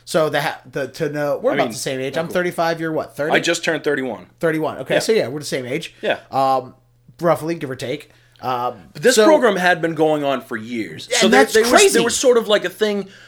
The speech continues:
Speaker 2: some sort of thing with, like, Cablevision, and the guy who worked running the program also worked at Cablevision.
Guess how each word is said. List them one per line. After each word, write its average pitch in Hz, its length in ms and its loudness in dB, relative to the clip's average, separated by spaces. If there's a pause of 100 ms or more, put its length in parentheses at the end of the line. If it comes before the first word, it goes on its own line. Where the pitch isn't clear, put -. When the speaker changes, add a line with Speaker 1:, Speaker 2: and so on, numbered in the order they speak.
Speaker 2:
some 320 220 -4
sort 247 180 0
of 220 80 -6
thing 220 140 0
with, 196 140 0
like, 170 220 2
Cablevision, 175 840 0
and 151 100 -4
the 147 80 -4
guy 156 280 2
who 160 120 -6
worked 143 460 -2
running 143 400 -4
the 123 80 -4
program 139 580 -2
also 131 300 -2
worked 131 240 -4
at 123 120 -10
Cablevision. 143 680 -6